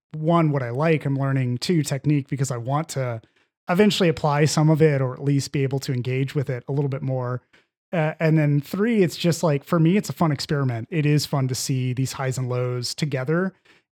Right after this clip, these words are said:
and mix them and try to amplify it, like, talking about what fires off in my brain, like, whether it's A Hidden Life or whether it's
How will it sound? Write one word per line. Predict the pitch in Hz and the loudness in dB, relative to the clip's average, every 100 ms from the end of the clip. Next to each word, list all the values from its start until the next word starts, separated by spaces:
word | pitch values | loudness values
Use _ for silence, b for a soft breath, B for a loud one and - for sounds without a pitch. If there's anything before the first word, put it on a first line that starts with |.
| - | -2
and | 165 156 | 2 4
mix | 156 151 | 4 2
them | - 156 | 0 2
and | 147 | 2
try | - 147 | 0 -4
to | 151 | -4
amplify | 135 151 - 139 | -4 -2 -2 -2
it, | 131 123 | -2 -4
like, | 143 | -6
talking | - 147 143 143 | -2 0 2 2
about | 139 131 - _ | 2 -2 -6 _
what | 196 165 160 | -4 0 0
fires | - 160 147 | 0 0 2
off | 151 135 | 0 0
in | |
my | 156 | 0
brain, | 120 139 143 139 | 0 0 2 2
like, | 131 127 | 0 -2
whether | 147 139 | -2 -2
it's | 135 139 | -2 -2
A | |
Hidden | 110 156 143 | 0 0 2
Life | 139 131 135 - | 0 0 0 -2
or | 135 123 | -6 -6
whether | 127 127 123 | -4 -4 -6
it's | - | -8